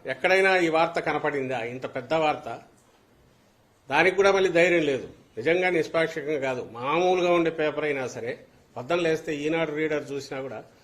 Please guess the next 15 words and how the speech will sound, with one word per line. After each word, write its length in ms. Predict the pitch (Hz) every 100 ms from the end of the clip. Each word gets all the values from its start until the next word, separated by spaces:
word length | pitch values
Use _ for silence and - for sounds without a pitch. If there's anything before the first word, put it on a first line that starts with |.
| _ _ 113
ఇంకో 180 | 143
దగ్గర 200 | 156 160
ఎక్కడో 260 | 160 156 160
చోట 240 | 156 151
తెలుస్తుందిగా, 500 | 143 143 - 151 151
ఇదిగో 200 | 165 147
మేము 280 | 143 139 147
మాట్లాడిన 360 | 151 151 151 151
ద్వారా 280 | 151 151 151
తెలుస్తుంది, 540 | 151 139 - 156 156 -
మార్గదర్శి 440 | 131 143 147 139 127
కేసు 260 | 139 143
ఏదో 160 | 143 139
పెద్దది 320 | 131 135 131
వచ్చిందని. 400 | 123 127 127